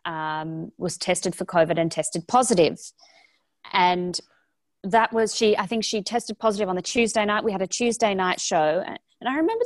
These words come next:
the vibe being really weird. Like, it was a little bit kind of,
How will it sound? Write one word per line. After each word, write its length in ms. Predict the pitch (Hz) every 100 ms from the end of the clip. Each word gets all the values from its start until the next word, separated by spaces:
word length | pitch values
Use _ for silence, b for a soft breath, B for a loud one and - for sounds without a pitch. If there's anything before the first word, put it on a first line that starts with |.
| 403
the 80 |
vibe 400 | 220 196 202 190
being 260 | 196 185 175
really 280 | 175 185 185
weird. 500 | 165 165 160 143 147
Like, 160 | 180 196
it 60 |
was 140 | 214 220
a 40 |
little 180 | 220 247
bit 160 | 247 -
kind 220 | 190 175
of, 160 | 160